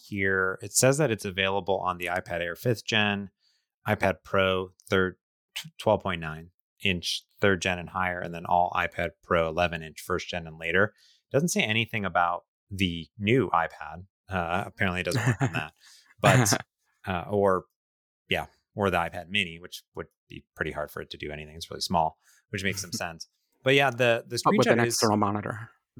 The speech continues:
Speaker 1: Oh,
Speaker 2: That's
Speaker 1: yeah.
Speaker 2: where it would, yeah.
Speaker 1: Yeah. The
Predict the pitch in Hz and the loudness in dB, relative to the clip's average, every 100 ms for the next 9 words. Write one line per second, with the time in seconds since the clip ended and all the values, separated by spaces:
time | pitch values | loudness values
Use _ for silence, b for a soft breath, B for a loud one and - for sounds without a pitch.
0 | 110 - 123 123 107 110 98 104 101 107 | -16 0 4 4 2 2 2 2 2 -4
1 | 101 - 104 101 _ _ - 92 76 73 | -6 -8 -10 -10 _ _ -10 -10 -10 -16
2 | _ b _ - 127 120 | _ b _ 4 6 6